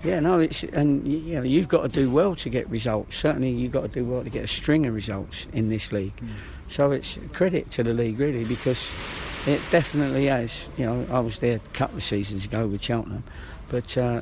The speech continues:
Speaker 1: since the Yeovil days in there, you know, where there was still a few non-, uh, part-time teams, it's now gone, you know, very full-time and very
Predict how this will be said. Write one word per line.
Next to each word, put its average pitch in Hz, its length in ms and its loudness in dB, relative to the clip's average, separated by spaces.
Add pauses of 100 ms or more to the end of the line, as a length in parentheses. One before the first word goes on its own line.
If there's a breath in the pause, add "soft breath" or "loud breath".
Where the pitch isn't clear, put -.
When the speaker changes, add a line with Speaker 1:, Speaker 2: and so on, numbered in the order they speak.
Speaker 1:
since - 340 2
the - 100 -2
Yeovil 113 420 4
days 98 340 -4
in 107 140 -2
there, 131 260 -2 (480 loud breath)
you 127 100 2
know, 120 140 2
where 120 180 2
there 120 100 2
was 113 120 -4
still 123 260 2
a 120 40 -2
few 117 360 0 (680)
non-, 120 340 2 (220)
uh, 120 100 2
part-time 139 600 6
teams, 110 400 -2 (320 loud breath)
it's 123 240 0
now 135 260 2
gone, 117 380 0 (540 loud breath)
you - 80 -4
know, 117 220 -4 (380)
very 117 440 2 (300)
full-time 110 680 -2
and 104 80 -4
very 110 260 0